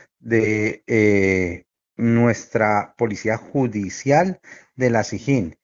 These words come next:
y del Cuerpo Técnico de Investigaciones, que fue quien hizo la inspección a cadáver, se tomaron, eh, las respectivas entrevistas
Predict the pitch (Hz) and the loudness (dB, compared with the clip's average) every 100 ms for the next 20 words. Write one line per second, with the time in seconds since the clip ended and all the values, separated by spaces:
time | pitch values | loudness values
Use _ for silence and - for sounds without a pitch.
0 | _ _ _ - 170 147 143 139 113 - | _ _ _ 0 2 2 2 4 2 0
1 | 127 - 143 147 139 139 135 110 - 104 | -2 0 -2 -2 -2 -2 -4 -4 -6 -8
2 | 92 104 110 - 135 104 - 110 - 123 | -6 -4 -6 -6 -4 -2 0 -2 0 -2
3 | 127 117 131 123 - - - 120 - 107 | -2 -2 -4 -4 -14 -16 -4 -4 -2 -4
4 | - 104 110 - 131 131 113 139 - _ | -2 -2 -2 -2 0 0 -2 -4 -8 _
5 | _ - 131 - 117 107 107 127 135 - | _ -6 -4 -2 -2 0 0 -4 -6 -2
6 | 127 107 107 101 - - 98 - 107 117 | 0 0 -2 -4 -8 -8 -8 -2 0 0
7 | - - 135 120 113 156 147 143 123 - | -4 -2 0 0 -4 -4 -2 -2 -6 -8
8 | - 127 - | -8 -8 -10